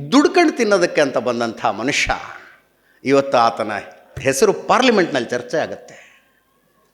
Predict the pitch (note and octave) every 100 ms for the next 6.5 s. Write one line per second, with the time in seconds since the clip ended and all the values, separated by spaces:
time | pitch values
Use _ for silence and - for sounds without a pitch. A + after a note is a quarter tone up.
0 | _ _ _ _ _ _ _ _ B2 E3
1 | A#3+ G#3 F#3 C#3+ C3+ G#3 - A#3+ F3+ -
2 | - - - _ _ _ _ _ _ _
3 | _ _ _ _ _ _ _ _ _ _
4 | _ _ _ _ _ _ F#2+ - D3 E3+
5 | F3 E3+ D#3+ D#3 A#2+ D3 G#3 - F#3+ E3+
6 | E3+ C#3+ D3+ D3+ D3